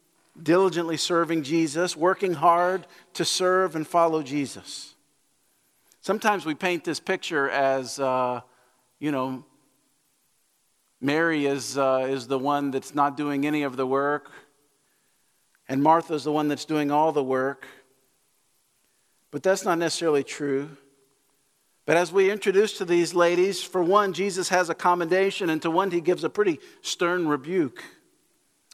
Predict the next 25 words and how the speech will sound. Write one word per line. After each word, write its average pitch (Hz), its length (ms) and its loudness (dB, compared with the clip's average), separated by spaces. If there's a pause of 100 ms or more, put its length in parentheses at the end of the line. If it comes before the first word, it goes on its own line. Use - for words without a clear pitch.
I 151 60 -2
think 208 200 0
we 220 100 2
can 190 160 0
learn 190 160 2
a 185 60 2
lot 185 240 4
here. 117 360 -6 (1200)
At - 160 2
the - 80 -8
core 226 380 4
of 143 120 0
Martha's 160 840 0
effort 202 440 2
to 165 80 -4
follow 190 420 4
Jesus, 190 460 -2
to 175 140 -8
serve 202 380 2
Jesus, 156 720 -2 (640)
is 135 180 -2
busyness, 190 840 -2 (520)
activity, 170 560 -2
and 135 80 -4
action. 113 460 -4